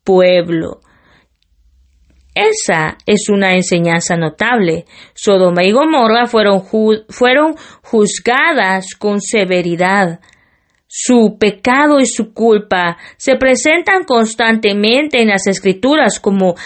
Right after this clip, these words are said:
abominables, y el punto del Señor Jesús es la generación anterior. A él tendrá menos excusa para ignorar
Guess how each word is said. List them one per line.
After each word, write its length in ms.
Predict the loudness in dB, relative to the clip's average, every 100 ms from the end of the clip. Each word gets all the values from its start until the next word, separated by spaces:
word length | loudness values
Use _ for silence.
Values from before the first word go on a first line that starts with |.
| -14
abominables, 1200 | -4 -2 2 2 2 0 0 0 0 0 0 -2 -8 -20 -6
y 140 | 0
el 180 | 0 0
punto 400 | 0 0 2 2
del 120 | 2
Señor 360 | 0 -2 0 0
Jesús 520 | -2 -2 -2 -2 -2
es 120 | -2
la 160 | -2 -2
generación 880 | 0 2 2 2 0 -2 -2 0 0
anterior. 680 | 0 0 0 0 -2 -6 _ _ _ _ _ _ _
A 260 | -4 0 2
él 380 | 2 2 0 -2
tendrá 400 | -4 -2 -2 -2
menos 380 | -2 -2 -4
excusa 600 | -6 -8 -4 -2 0 -2 0
para 180 | 0
ignorar 600 | 2 2 0 2 0 -4